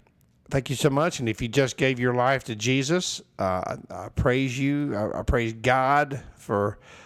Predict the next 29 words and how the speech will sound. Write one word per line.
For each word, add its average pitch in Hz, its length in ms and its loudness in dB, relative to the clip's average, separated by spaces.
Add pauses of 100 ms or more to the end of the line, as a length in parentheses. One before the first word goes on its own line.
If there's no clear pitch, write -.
for 107 260 0
the 101 80 -2
salvation 117 560 2
he 120 120 2
just 123 220 -2
brought 123 220 4
into 123 220 -4
your 120 100 2
life. 92 420 -2 (440)
And, 113 460 2
uh, 110 200 4
I'd 110 80 -2
love 123 180 2
for 135 80 0
you 123 80 2
to 113 60 -4
let 123 140 0
me 127 100 0
know, 135 340 2 (180)
like 110 240 -2
I 127 40 -2
said, 226 320 -2
Scott 120 300 2
at 113 60 -4
living 120 260 2
it 127 60 4
up 123 140 2
dot 127 200 4
org 180 340 2